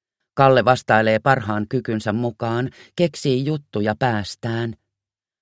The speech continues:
Aleksei tietää, ettei Kalle puhu totta puolinakaan aikoina.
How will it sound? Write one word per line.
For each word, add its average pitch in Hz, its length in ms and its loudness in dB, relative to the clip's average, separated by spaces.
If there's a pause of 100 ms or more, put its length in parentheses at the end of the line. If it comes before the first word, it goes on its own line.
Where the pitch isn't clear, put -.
(120)
Aleksei 143 440 4
tietää, 143 500 0
ettei 107 340 -2
Kalle 110 360 0
puhu 113 240 -4 (100)
totta 135 440 -2
puolinakaan 107 720 -2
aikoina. 113 600 -4